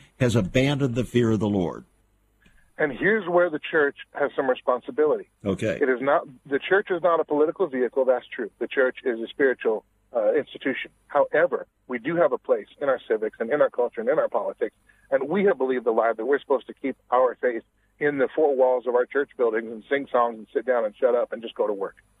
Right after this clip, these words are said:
Speaker 2: Well, here's the thing. If we're in a spiritual war, honestly, our military is not gonna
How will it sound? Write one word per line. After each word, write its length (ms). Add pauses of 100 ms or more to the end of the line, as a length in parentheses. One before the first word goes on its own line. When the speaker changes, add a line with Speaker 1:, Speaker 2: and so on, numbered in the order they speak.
(240)
Speaker 2:
Well, 120
here's 160
the 80
thing. 260
If 160
we're 140
in 60
a 60
spiritual 460
war, 380 (720)
honestly, 500
our 160
military 440
is 60
not 160
gonna 140